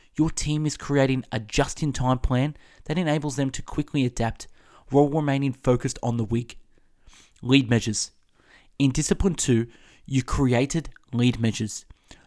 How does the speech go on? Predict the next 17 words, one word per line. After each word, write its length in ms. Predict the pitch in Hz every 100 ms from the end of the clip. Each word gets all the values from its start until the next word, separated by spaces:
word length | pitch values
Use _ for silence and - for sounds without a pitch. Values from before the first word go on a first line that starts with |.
| -
the 100 | 135
movement 380 | 127 156 156 160
of 80 | 131
which 220 | 135 -
will 80 | 127
become 300 | - - 135
the 100 | 123
driving 420 | 113 123 139 135
force 320 | - 135 135 - 123
of 100 | 117
achieving 520 | - - 131 139 135
the 80 | 107
week. 340 | 117 113 - - _ _ - - -
In 100 | 131
the 60 | 131
months 240 | 151 -
ahead, 380 | 143 127 139